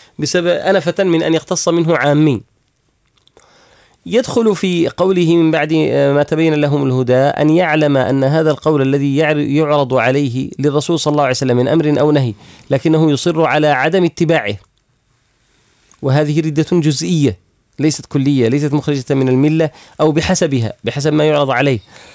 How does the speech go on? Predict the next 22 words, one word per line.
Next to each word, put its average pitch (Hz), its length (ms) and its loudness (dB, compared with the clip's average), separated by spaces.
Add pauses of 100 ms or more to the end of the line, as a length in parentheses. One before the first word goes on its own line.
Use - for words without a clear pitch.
(160)
آه، 135 380 2
كما 165 280 0
قال 156 200 0
تعالى: 160 340 0
"إن 156 220 4
الذين 147 320 2
ارتدوا 147 420 -2
على 143 180 0
أدبارهم 139 880 2
من 139 240 2
بعد 135 200 -2
ما 139 200 2
تبين 139 540 0
لهم 135 400 0
الهدى 147 320 2
الشيطان 143 520 0
سول 139 360 -2
لهم 143 240 0
وأملى 117 340 0
لهم". 104 200 -6 (1120)
وتبين 160 800 0
الهدى 131 560 0